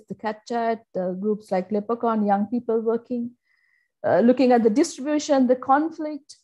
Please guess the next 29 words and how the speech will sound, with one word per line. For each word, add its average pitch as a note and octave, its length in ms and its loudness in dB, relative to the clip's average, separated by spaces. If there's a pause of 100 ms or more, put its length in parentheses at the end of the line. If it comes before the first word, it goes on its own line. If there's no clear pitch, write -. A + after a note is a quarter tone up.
(400)
and G3+ 240 0
then, A3 260 2
uh, D#3+ 640 0 (640)
the F#3+ 100 2
activities, D4 760 2
how A#3 200 4
they A3+ 140 4
move C#4+ 360 4
in, B3+ 180 0
in A#3+ 140 4
this, C4 260 -2
uh, G#3 200 -2 (280)
fragmented B3+ 520 2
landscape. D4 640 -2
So C#4+ 100 -8
there's B3+ 200 2
a C4 40 -6
lot C4 140 2
of D#4 160 -2
information B3+ 580 0
around. F3+ 400 -2 (800)
And A#3 160 -2
for A#3+ 80 -2
someone B3 400 0
who's A#3 220 0
interested A#3 400 -8
in B3 80 0
the A3 60 0
leopard, G3 420 0